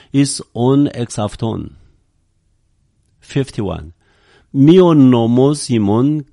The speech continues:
κρίνει τον άνθρωπον, εάν μη ακούσει πρώτον παρ' αυτού, και γνώτη ποιεί;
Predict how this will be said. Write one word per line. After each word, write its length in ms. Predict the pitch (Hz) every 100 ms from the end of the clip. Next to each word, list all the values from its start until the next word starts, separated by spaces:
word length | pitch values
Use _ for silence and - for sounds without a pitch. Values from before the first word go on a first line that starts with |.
| -
κρίνει 500 | 156 160 135 104 107
τον 260 | - 127 -
άνθρωπον, 880 | 113 117 120 95 80 95 110 135 -
εάν 340 | - 117 131 151
μη 340 | 143 120 107
ακούσει 680 | 87 98 - 160 156 120 104
πρώτον 760 | 98 127 123 110 95 117 135 127 -
παρ' 180 | 139 139
αυτού, 640 | 127 - - 160 107 87 _ _ _
και 220 | - 143 104
γνώτη 800 | 117 101 123 135 - 120 98 _
ποιεί; 640 | - 113 95 92 135 185